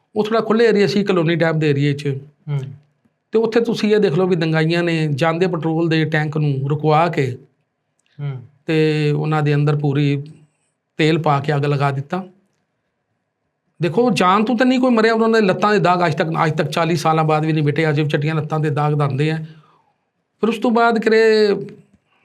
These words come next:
Speaker 1: ਮਿਲਟਰੀ ਨੇ ਜਿਵੇਂ ਕਿ ਮਤਲਬ ਦੇਖਿਆ ਵੀ ਧੂੰਆਂ ਨਿਕਲ ਰਿਹਾ ਹੈ, ਮਿਲਟਰੀ ਨੇ ਸਾਡੀ ਕੋਈ, ਫਿਰ ਵੀ ਕਵਾਂਗੇ ਵੀ ਕਾਫੀ ਮਦਦ ਕੀਤੀ ਉਸ ਟਾਈਮ।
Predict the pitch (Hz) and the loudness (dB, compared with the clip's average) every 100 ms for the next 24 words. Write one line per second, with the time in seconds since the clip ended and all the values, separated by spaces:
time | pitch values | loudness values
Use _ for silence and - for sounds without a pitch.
0 | _ - 143 - - 175 202 208 233 214 | _ -8 -8 -8 -6 0 0 2 2 2
1 | 190 160 165 175 156 165 151 160 170 151 | 2 2 0 0 -2 -4 -2 0 0 -2
2 | 151 165 175 170 147 143 147 151 151 147 | -2 -2 -2 -2 -2 -2 0 0 2 0
3 | 143 143 175 160 156 147 151 151 156 143 | 0 -4 -4 -2 -2 -2 -4 -4 -4 -6
4 | 143 165 165 170 165 165 165 160 160 160 | -4 -2 0 -2 -2 -2 -4 -4 -2 -2
5 | 156 165 156 175 - 147 190 175 185 226 | -2 -2 -2 -4 -6 -4 -4 -2 -2 -2